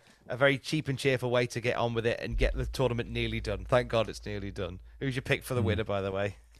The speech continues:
Speaker 2: Uh, Sable.
Speaker 1: Yeah, it's
Speaker 2: But
Speaker 1: gonna
Speaker 2: I,
Speaker 1: be
Speaker 2: I'm
Speaker 1: Sable.
Speaker 2: going with Sable. I, I, I, oh, something's telling me that Vince McMahon fucking loves Sable. So
Speaker 1: <laughs> She's a blonde woman with tits. Um, <laughs> we get a recap of last week here. Austin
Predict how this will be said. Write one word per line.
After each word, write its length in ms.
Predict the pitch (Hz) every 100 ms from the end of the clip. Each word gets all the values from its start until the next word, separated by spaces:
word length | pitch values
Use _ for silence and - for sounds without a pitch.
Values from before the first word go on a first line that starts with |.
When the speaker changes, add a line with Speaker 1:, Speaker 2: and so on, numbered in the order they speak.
| - _ - - -
Speaker 2:
Uh, 340 | - 117 113 120
Sable. 380 | - 95 92 - - - - - - -
Speaker 1:
Yeah, 120 | 64
it's 140 | -
Speaker 2:
But 100 | -
Speaker 1:
gonna 100 | -
Speaker 2:
I, 40 | 120
Speaker 1:
be 40 | 107
Speaker 2:
I'm 40 |
Speaker 1:
Sable. 120 | 120
Speaker 2:
going 180 | 117 135
with 140 | 117 101
Sable. 420 | 110 98 95 90 - - - -
I, 120 | 107 101 110
I, 120 | 113 117
I, 60 | 113 -
oh, 260 | 143 117 95
something's 380 | - 131 131
telling 260 | - 135 123
me 80 | 120
that 100 | 107
Vince 220 | 95 117
McMahon 300 | 113 107 110
fucking 420 | - 131 101 117
loves 240 | 107 104 90
Sable. 360 | 90 90 104
So 300 | 98 - 104
Speaker 1:
<laughs> 1300 | 98 - 220 - 214 175 185 - 180 - 135 - -
She's 180 | - 139
a 120 | 139
blonde 400 | 123 139 170 165 139
woman 400 | 160 175 160 147
with 180 | 127
tits. 400 | - 156 - - - - - - 165 -
Um, 440 | 147 151 147 147 - -
<laughs> 160 | - -
we 80 | 143
get 180 | 185
a 60 | 180
recap 580 | 180 214 208 226 202 165
of 120 | 175
last 340 | 175 180 - 160
week 240 | 170 135
here. 220 | 147 151 160
Austin 560 | 180 170 - 165 156